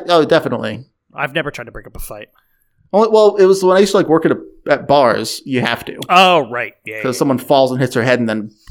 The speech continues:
Speaker 1: dies. It's just, it's, you know, it's the
Speaker 2: That's part of
Speaker 1: place's
Speaker 2: it. Like,
Speaker 1: fault.
Speaker 2: they train you to, like, try to break up the fight. They tell you you have to.
Speaker 1: No, no one train. There's, it's, there's no training in restaurants for anything. <laughs>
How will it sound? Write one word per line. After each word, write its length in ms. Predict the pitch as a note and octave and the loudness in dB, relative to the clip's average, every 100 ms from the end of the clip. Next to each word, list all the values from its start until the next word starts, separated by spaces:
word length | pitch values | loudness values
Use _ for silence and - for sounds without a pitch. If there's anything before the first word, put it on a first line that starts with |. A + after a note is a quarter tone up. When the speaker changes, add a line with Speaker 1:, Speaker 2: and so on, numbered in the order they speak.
| B2+ | -6
Speaker 1:
dies. 500 | B2+ B2 A#2 A2 - | -2 0 0 -2 -6
It's 120 | - | -10
just, 240 | A#2+ A#2 - | -10 -10 -10
it's, 440 | A2+ - - - - | -14 -14 -20 -20 -10
you 60 | A#2+ | -6
know, 260 | G#2+ G#2 - _ _ _ _ _ _ _ _ _ | -4 -6 -10 _ _ _ _ _ _ _ _ _
it's 80 | F3 | -8
the 60 | |
Speaker 2:
That's 180 | - G3 | -2 -2
part 220 | - G3+ | 0 2
of 40 | G3+ | 2
Speaker 1:
place's 40 | |
Speaker 2:
it. 40 | F3+ | 2
Like, 80 | F#3+ | 0
Speaker 1:
fault. 80 | F#3 | 0
Speaker 2:
they 100 | F#3 | -2
train 400 | - F#3 F#3+ G3 | 0 0 0 0
you 180 | G3+ G3 | -2 -2
to, 140 | F3 | -2
like, 220 | D#3 D3 | -2 -4
try 260 | - D#3+ C#3+ | -6 -4 -4
to 80 | C3 | -4
break 200 | D3 D3 | -6 -6
up 80 | |
the 100 | - | -10
fight. 360 | - C3 C#3 - | -10 -8 -10 -10
They 100 | C3+ | -14
tell 220 | - C3 | -10 -12
you 100 | C3 | -10
you 240 | B2+ B2+ B2 | -12 -12 -8
have 200 | B2+ - | -8 -8
to. 200 | C#3 C#3 _ _ _ - | -12 -14 _ _ _ -4
Speaker 1:
No, 280 | C3+ G#2+ | -2 -2
no 120 | A2 A#2+ | -2 -4
one 120 | A2 | -6
train. 180 | - - | -10 -8
There's, 240 | A2 A2 - | -8 -8 -14
it's, 120 | - - | -14 -6
there's 220 | C#3 C#3 | 0 2
no 120 | E3+ | 2
training 400 | E3 C3 A#2+ A2 | 0 0 0 -4
in 100 | G2 | -6
restaurants 400 | G#2 G#2 A2+ G2 | -6 -6 -8 -10
for 120 | - - | -8 -8
anything. 340 | - - - - | -8 -12 -16 -8
<laughs> 380 | C#3+ - - | -4 -2 0